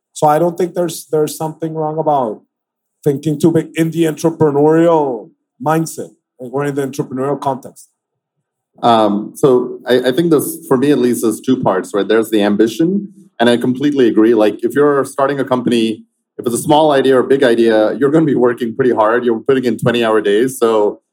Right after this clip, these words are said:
Speaker 2: you might as well go with the big idea because, again, it just gives you more room to land on something that hopefully is, you know, satisfying intrinsically, extrinsically, et cetera. So, like, the ambition part is, it has to be there. That's what keeps you going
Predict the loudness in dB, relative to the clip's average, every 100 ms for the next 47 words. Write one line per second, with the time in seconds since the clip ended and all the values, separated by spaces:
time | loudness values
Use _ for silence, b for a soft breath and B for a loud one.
0 | _ -2 2 2 4 4 4 4 2 0
1 | -2 0 0 0 0 0 0 0 0 -2
2 | -2 -4 -4 -6 -2 -2 0 -2 2 2
3 | 2 2 2 2 0 -4 -10 _ _ -2
4 | 0 2 2 0 -2 -2 0 0 2 0
5 | 0 0 0 0 0 0 -6 -4 -2 0
6 | 0 0 -2 -2 0 0 -2 -4 -2 -4
7 | -4 -6 -4 0 0 -2 -4 -4 -2 -6
8 | -6 -4 -4 -4 -4 -4 -8 _ _ 0
9 | 2 2 2 2 0 0 -2 0 0 -2
10 | -2 -2 -2 -6 -10 -10 -4 -4 -4 -4
11 | -2 2 2 2 0 -2 -2 -4 -6 -8
12 | -4 -2 0 0 -2 -4